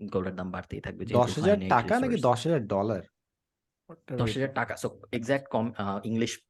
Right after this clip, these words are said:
Speaker 1: কমেন্ট ছিল, "If you guys have দশ হাজার টাকা right now, how will you guys invest that and how will you guys suggest students to invest them?"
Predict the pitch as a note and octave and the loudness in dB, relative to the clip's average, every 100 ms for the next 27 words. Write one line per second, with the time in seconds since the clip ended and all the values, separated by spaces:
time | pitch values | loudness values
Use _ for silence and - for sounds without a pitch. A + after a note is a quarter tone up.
0 | _ _ _ _ - - G2+ A2 - D3 | _ _ _ _ -12 -4 -2 -2 -2 -4
1 | F3+ - D3 C#3+ B2 A#2 B2 A#2 G#2+ - | -4 -2 0 2 2 2 -2 0 -2 0
2 | A2+ A#2 - A2+ B2 A2+ G2 G2+ B2 G3+ | -2 -2 0 0 0 0 -2 -2 -2 -2
3 | - - _ - G#2+ A2 G#2+ G#2+ G#2 G2+ | -6 -20 _ -4 -2 0 -2 -2 -2 -4
4 | G2+ G2 A2 - - F#2 G2+ D#3 - G2+ | -4 -4 -4 -6 -12 -6 -4 -4 -8 -6
5 | G2+ - G2 G2 G2 F#2+ G#2 C3+ C3+ A2 | -6 -4 -6 -4 -4 -2 0 -2 -2 -8
6 | F#2 B2+ - - - - A#2+ A#2+ G#2+ - | -6 -6 -6 -14 -14 -10 -6 -6 -8 -6
7 | - G2+ F#2 F#2 - - - | -6 -6 -4 -6 -6 -8 -10